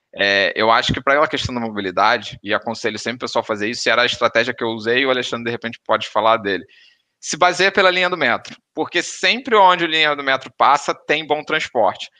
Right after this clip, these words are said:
Então, às vezes, por exemplo, que nem eu, eu, o Alexandre também morava, agora tá um pouco mais distante, mas morava dez, quinze minutos do metro, mas passa bastante autocarro, e aí você consegue chegar no metro. Então, assim, a dica que eu dou, tenta ver a região onde tem metro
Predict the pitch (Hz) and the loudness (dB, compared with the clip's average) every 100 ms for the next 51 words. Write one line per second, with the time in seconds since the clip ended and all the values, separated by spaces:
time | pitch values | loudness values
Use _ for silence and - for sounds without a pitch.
0 | _ _ 139 143 147 139 143 113 - 143 | _ _ 2 2 2 0 0 0 -2 -2
1 | 151 117 95 82 - - 95 98 107 120 | 2 2 0 -4 -14 -6 -2 -2 -2 -4
2 | 127 127 127 120 117 113 104 110 101 95 | -4 -6 -6 -2 -2 0 0 0 -2 -2
3 | 104 110 107 104 104 104 104 95 98 95 | -2 -2 -8 -8 -8 -6 -8 -8 -8 -12
4 | _ _ - 113 127 139 139 156 - 151 | _ _ -4 0 2 2 2 0 -2 -8
5 | 147 139 127 120 - 123 123 165 165 - | -6 -6 -6 -6 -12 -4 0 2 0 -4
6 | 85 _ _ 120 131 151 151 147 143 151 | -14 _ _ -4 0 2 2 2 0 0
7 | 143 135 120 139 139 143 135 131 123 123 | -2 -4 -2 2 6 6 4 2 0 0
8 | 127 131 131 135 131 120 123 120 117 123 | 0 -4 -8 -4 -4 -2 -4 -4 -2 0
9 | 139 135 - - _ - 139 151 - 135 | 0 -2 -8 -20 _ -4 0 0 0 -2
10 | 131 151 160 139 131 165 165 107 - 156 | -2 -4 0 -2 2 4 4 2 -4 -2
11 | 170 190 175 165 165 160 160 143 143 139 | 0 0 0 2 4 2 2 0 0 0
12 | 135 - 143 139 135 165 | -4 -2 -2 2 2 0